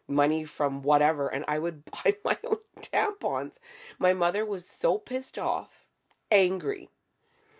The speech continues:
that she's like, "Well, you're not supposed to do that if you're a virgin, so you shouldn't be doing it."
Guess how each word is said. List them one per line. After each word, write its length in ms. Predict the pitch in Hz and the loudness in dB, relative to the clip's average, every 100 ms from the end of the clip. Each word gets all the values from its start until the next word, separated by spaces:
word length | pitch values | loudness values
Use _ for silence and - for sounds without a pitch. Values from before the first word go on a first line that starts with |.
| _ - | _ 2
that 200 | 165 147 | 2 4
she's 220 | 165 160 | 0 0
like, 180 | 160 175 | 0 6
"Well, 200 | 175 160 | 8 8
you're 180 | 175 | 4
not 160 | 180 185 | 2 2
supposed 260 | - 180 - | -2 -2 -2
to 60 | |
do 100 | 160 | -2
that 320 | 156 151 156 - | -2 0 -2 -2
if 180 | 151 156 | -6 2
you're 140 | 156 | 2
a 40 | |
virgin, 460 | 139 131 135 147 139 | 2 -2 -4 -8 -2
so 120 | 160 | 2
you 180 | 156 151 | 2 0
shouldn't 240 | - 156 | -2 0
be 80 | 147 | -2
doing 340 | 147 156 147 143 | -2 -2 0 -2
it." 200 | 127 | -6